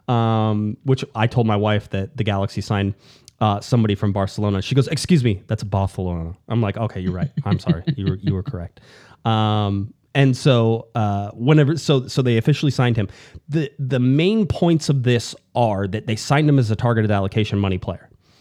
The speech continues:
Uh, that puts his salary between six hundred twelve thousand five hundred and one million six hundred twelve thousand five hundred. That's the range for targeted allocation money. Normally,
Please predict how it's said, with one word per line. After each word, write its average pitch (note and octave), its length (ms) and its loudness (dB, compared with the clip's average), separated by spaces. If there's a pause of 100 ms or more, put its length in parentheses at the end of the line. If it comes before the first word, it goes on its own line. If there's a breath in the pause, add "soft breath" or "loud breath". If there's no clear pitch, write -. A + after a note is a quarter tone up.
(460 soft breath)
Uh, G2 240 0 (120)
that C3+ 240 0
puts - 320 0
his F3 160 0
salary A#2 720 0 (240 soft breath)
between A2 680 2
six - 240 -4
hundred B2+ 300 2
twelve B2+ 260 0
thousand G2+ 400 -2
five G2 300 -4
hundred D3 500 2
and G#2 240 -2
one C3+ 580 2
million G#2 460 2
six - 260 -8
hundred F#2+ 320 -2
twelve G2 300 -2
thousand F#2+ 400 -4
five F#2 180 -4
hundred. F2+ 280 -8
That's G2+ 180 -8
the C3 100 -4
range G#2 300 0
for G2+ 140 -4
targeted F2+ 340 -6
allocation G2+ 460 -4
money. F#2 240 -10 (1200 loud breath)
Normally, E3+ 640 6